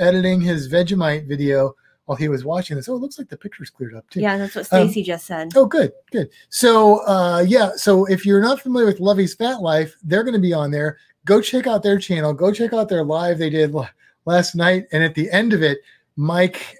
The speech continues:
Speaker 1: and actually all of them tried Vegemite, but Mike did a little bit more.
Speaker 2: He did.
Speaker 1: Uh, and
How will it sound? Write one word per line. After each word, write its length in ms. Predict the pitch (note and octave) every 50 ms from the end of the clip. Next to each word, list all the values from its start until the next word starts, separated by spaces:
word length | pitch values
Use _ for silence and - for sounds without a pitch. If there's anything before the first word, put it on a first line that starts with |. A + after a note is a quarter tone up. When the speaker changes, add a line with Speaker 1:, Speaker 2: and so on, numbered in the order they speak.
| _
Speaker 1:
and 320 | - D#3 D3+ D3 D3 D3 E3+
actually 340 | F3 G#3 A#3 - - D#3 D3
all 220 | C#3 G3 B3 F#3+
of 60 | - -
them 140 | B2+ B2+
tried 320 | - - D3 C3+ C3 B2 A#2
Vegemite, 520 | D3 E3 E3 D3 C#3 B2+ A#2+ A#2+ C#3 F3+ - _ _ _ _
but 140 | - D3+ D3+
Mike 340 | D3+ E3 F3+ G3 G3 G3 - - F3
did 240 | D3+ F3 E3+ E3 D3+
a 40 | D#3+
little 240 | C#3+ D#3 F3+ E3+ D3+
bit 160 | D3+ D3+ C#3
more. 560 | C3+ D3 F3 F#3 E3+ C#3 B2 C3 D3 D#3 D3+ - _ _
Speaker 2:
He 140 | - A#3+ A3+
did. 420 | F#3 G#3 G#3 G3+ F#3+ E3+ D#3 D#3+ - _ _
Speaker 1:
Uh, 340 | - D3 C#3+ C3+ C3+ C3 C#3 D3
and 260 | D#3 D3+ D#3 D#3+ F#3